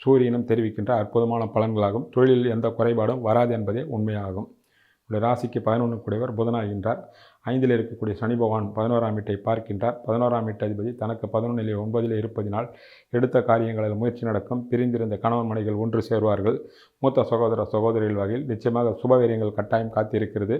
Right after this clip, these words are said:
ஒரு சில விஷயத்தை நீங்கள் விட்டு கொடுத்து செல்லலாம், ஆனால் தவறு இல்லை. இந்த பிறவியில் அண்ணன் தம்பிகளாக இருப்பவர்கள் அடுத்த பிறவியில் யார் யாரோ எங்கெங்கோ இருப்பார்கள், யாருக்கும் தெரியாது.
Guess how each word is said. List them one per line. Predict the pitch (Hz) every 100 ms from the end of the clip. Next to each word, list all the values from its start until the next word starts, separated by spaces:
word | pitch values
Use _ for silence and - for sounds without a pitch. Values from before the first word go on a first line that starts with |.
| - - - -
ஒரு | 120 117
சில | 120
விஷயத்தை | 117 123 120 120
நீங்கள் | 113 110
விட்டு | 110 120
கொடுத்து | 117 110 107 110
செல்லலாம், | 104 107 151 151 107
ஆனால் | 113 113 110
தவறு | 113 110 104
இல்லை. | 101 143 - _ _ _ _ _ _ _ _ -
இந்த | 113 -
பிறவியில் | 131 131 120
அண்ணன் | 120 123
தம்பிகளாக | 123 117 117 113
இருப்பவர்கள் | 113 - 113 110 139 -
அடுத்த | 117 120
பிறவியில் | 110 120 120 110
யார் | 117 120
யாரோ | 113 110 143 120
எங்கெங்கோ | 117 120 117 113
இருப்பார்கள், | 113 107 107 113 117
யாருக்கும் | 107 107 110 113
தெரியாது. | 110 104 95